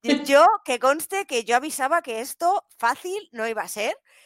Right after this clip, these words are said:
que yo era muy happy flower a la hora de, mm, pensar en esto, que no, no, no sabía yo tanta información y, bueno, te lo he dicho, me, me creo una inculta del mundo de las aves, ahora menos, gracias a ti,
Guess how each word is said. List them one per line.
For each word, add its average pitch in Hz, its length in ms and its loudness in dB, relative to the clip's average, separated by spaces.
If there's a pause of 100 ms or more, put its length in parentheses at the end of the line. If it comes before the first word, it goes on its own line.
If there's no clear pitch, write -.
(120)
que 226 360 -6
yo 220 120 -6
era 277 160 -2
muy 277 180 -10
happy 220 240 -6
flower 220 540 -4
a 233 80 -6
la 190 180 -6
hora 208 280 -8
de, 196 460 -14
mm, 180 380 -20 (1000)
pensar 226 440 -4
en 202 140 -10
esto, 240 340 -6
que 196 220 -12
no, 185 300 -12
no, 180 180 -16
no 185 160 -18
sabía 208 320 -8
yo 185 100 -12
tanta 180 240 -12
información 170 760 -8
y, 180 160 -16
bueno, 170 200 -14
te 160 120 -16
lo 170 60 -10
he - 20 -8
dicho, 185 340 -12
me, 175 200 -20
me 170 180 -16
creo 185 200 -10
una 196 140 -14
inculta 180 560 -10
del 160 220 -14
mundo 170 260 -12
de 165 80 -8
las 151 240 -14
aves, 196 320 -8 (400)
ahora 185 240 0
menos, 170 480 -8
gracias 170 380 -14
a 160 80 -12
ti, 175 260 -16